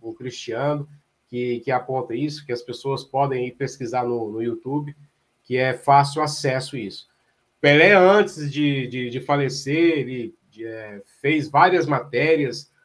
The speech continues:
falando s-, sobre, é, é, esse, essas habilidades visuais. Mu-, muitos, muitas pessoas acham, né, que,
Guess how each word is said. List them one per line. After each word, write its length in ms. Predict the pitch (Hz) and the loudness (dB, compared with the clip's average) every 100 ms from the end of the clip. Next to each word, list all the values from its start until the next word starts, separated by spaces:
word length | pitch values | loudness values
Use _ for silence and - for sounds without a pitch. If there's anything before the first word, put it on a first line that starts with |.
| _ _ | _ _
falando 580 | - 135 127 156 175 156 | 2 2 2 0 0 -2
s-, 240 | 147 - | -6 -12
sobre, 720 | - - 147 147 143 135 117 - _ _ _ - | -16 -6 -4 -2 -4 -4 -6 -12 _ _ _ -4
é, 640 | 123 127 127 123 123 120 123 _ _ _ _ _ | 0 2 2 0 -2 -4 -8 _ _ _ _ _
é, 420 | 127 123 120 120 - | -12 -10 -8 -10 -4
esse, 480 | 147 202 220 - - | 4 4 4 -6 -6
essas 400 | 165 226 226 170 | 0 2 0 0
habilidades 640 | 175 151 147 131 143 127 123 | 0 2 -2 2 2 2 -2
visuais. 520 | 143 131 123 110 104 | -6 -4 -4 -4 -4
Mu-, 300 | 147 240 - _ - | -2 -2 -6 _ -12
muitos, 600 | 135 202 247 185 143 - | -4 -4 -4 -8 -10 -10
muitas 320 | 131 180 - | -4 -2 -2
pessoas 440 | - 170 180 170 135 | -4 -4 -2 0 2
acham, 380 | 170 180 151 | 2 2 -4
né, 160 | 135 160 | -4 -6
que, 320 | 156 135 120 | -8 -10 -12